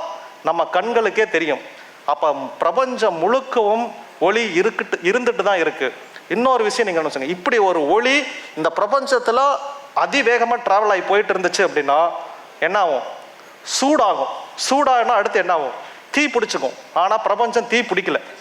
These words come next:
ஏன் தீ பிடிக்கல அப்படின்னா மைனஸ் இருநூத்தி முப்பது டிகிரி செல்சியஸ்ல இந்த பிரபஞ்சம் இருக்கு. அது தன்னைத்தானே குளிர்ச்சியில தான் இருக்குது. இந்த எதுக்காக இருட்டா இருக்குது அப்படின்னா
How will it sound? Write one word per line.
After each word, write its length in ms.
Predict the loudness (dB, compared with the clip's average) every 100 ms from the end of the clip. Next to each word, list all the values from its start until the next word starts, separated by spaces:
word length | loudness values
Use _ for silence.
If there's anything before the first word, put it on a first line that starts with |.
| -20 -20 -4
ஏன் 300 | 2 2 2
தீ 140 | 0 0
பிடிக்கல 400 | 0 0 2 2
அப்படின்னா 440 | 0 2 2 0 -4 -14 -18 -20 -20 -20 -20 -20 -20 -20 -12 -2
மைனஸ் 400 | 0 2 2 0
இருநூத்தி 480 | 2 2 2 0 0
முப்பது 400 | -2 0 0 0 0
டிகிரி 280 | 0 2 0 2
செல்சியஸ்ல 800 | 0 0 2 0 2 2 2 2 -6 -12 -16 -20 -20 -10
இந்த 120 | -4 0
பிரபஞ்சம் 460 | 0 0 0 2
இருக்கு. 260 | 2 0 -4 -10 -18 -2
அது 280 | 0 0 0
தன்னைத்தானே 520 | -2 0 0 2 2
குளிர்ச்சியில 680 | 0 0 0 0 2 4 4
தான் 140 | 2
இருக்குது. 380 | 2 0 0 -2 -6 -12
இந்த 240 | -4 0 0 -2 -6
எதுக்காக 600 | 0 2 0 2 2 4
இருட்டா 440 | 2 2 0 2 0 2
இருக்குது 300 | 0 2 0
அப்படின்னா 440 | 0 0 2 2